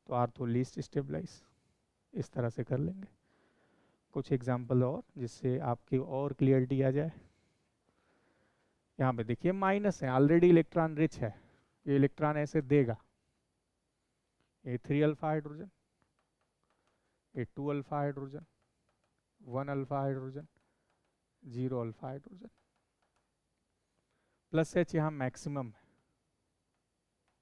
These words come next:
ज़्यादा डिक्रीज करेगा, प्लस एच यहाँ मिनिमम है, कम डिक्रीज करेगा, more stabilize।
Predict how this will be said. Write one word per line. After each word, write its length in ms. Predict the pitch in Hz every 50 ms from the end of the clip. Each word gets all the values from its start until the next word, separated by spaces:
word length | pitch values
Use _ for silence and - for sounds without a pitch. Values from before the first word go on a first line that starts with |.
| _ -
ज़्यादा 360 | 127 113 135 131 139 139 151 147
डिक्रीज 440 | 135 127 - - 131 117 110 -
करेगा, 340 | - - 131 135 143 147 156 - _ _ _ _ _ _ _ _ _ _ _ _ -
प्लस 240 | 151 151 151 - -
एच 200 | 156 151 - -
यहाँ 160 | 156 147 147 143
मिनिमम 520 | 135 131 131 131 135 143 147 135 123 113
है, 100 | 110 101 _ _ _ _ _ _ _ _ _ _ _ _ _ _ _ _ _ _ _ _ _ _ _ _ _ _ _ _ _ _ -
कम 180 | 170 160 160 147
डिक्रीज 420 | 131 123 - - 123 117 110 - -
करेगा, 340 | 120 120 131 156 175 180 - _ _ _ _ _ _ _ _ _ _ _ _ _ _ _ _ _ _ _ _ _ _ -
more 380 | 135 123 131 127 123 120 120 117
stabilize। 520 | - - - 165 170 240 247 - -